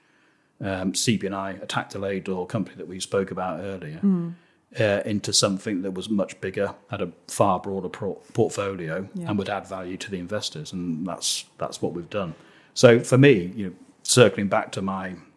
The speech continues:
Speaker 1: engineering roots, that's what I'm doing. I'm, I'm creating something, innovating, building,
Speaker 2: Mm-hmm.
Speaker 1: but not in a, in an engineering way directly, in a, in a, in a business environment.
Speaker 2: And are there any, when you look back at the work you've done,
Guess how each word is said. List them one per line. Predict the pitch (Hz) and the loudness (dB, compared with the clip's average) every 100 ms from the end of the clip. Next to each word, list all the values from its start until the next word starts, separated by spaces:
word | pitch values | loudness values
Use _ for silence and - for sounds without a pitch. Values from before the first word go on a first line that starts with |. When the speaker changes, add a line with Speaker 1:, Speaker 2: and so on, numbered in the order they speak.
| _ _ _ _ _ - - | _ _ _ _ _ -16 12
Speaker 1:
engineering | 127 107 113 110 98 87 | 12 12 6 2 0 -4
roots, | 90 90 - - | -6 -6 -6 4
that's | 123 - - | 4 4 0
what | 104 | -2
I'm | 101 | 0
doing. | 101 107 90 | 2 2 2
I'm, | 101 110 - - _ _ 120 | -6 -10 -14 -20 _ _ 0
I'm | 113 | 0
creating | - 107 101 - 87 | 2 0 0 -2 -4
something, | - 82 - 82 82 _ _ _ _ | -4 -8 -12 -14 -14 _ _ _ _
innovating, | 95 82 87 85 - - - _ | -6 -4 -6 -8 -10 -14 -16 _
building, | 87 190 190 | 0 2 4
Speaker 2:
Mm-hmm. | |
Speaker 1:
but | 175 101 | 4 4
not | 120 110 113 | 2 2 0
in | |
a, | 98 92 - _ | -4 -6 -10 _
in | 127 | 0
an | 110 | 0
engineering | 104 92 101 101 92 | 0 -4 -6 -8 -8
way | 85 90 | -10 -10
directly, | 85 82 90 98 - - | -8 -10 -10 -12 -14 -2
in | 104 | 0
a, | 101 | 0
in | 117 101 | -4 -8
a, | - _ _ _ - | -10 _ _ _ -4
in | 117 104 | 2 2
a | 87 | 2
business | 113 123 104 | -2 -2 -4
environment. | 92 87 85 85 82 - _ _ _ _ _ _ _ - - - _ | -8 -10 -12 -14 -16 -20 _ _ _ _ _ _ _ -18 -18 -18 _
Speaker 2:
And | 196 196 196 - - _ _ _ | 4 6 4 -2 -8 _ _ _
are | 202 | 6
there | 190 190 | 6 2
any, | 190 190 185 175 | -2 -4 -6 -4
when | 175 | -4
you | 180 | -2
look | 170 - | -4 0
back | 170 165 - - - - | 0 0 -8 -20 -16 -10
at | 165 | -4
the | 170 | 0
work | 151 160 - | 2 0 -2
you've | 165 - | -12 -4
done, | 165 160 156 | -2 -2 -6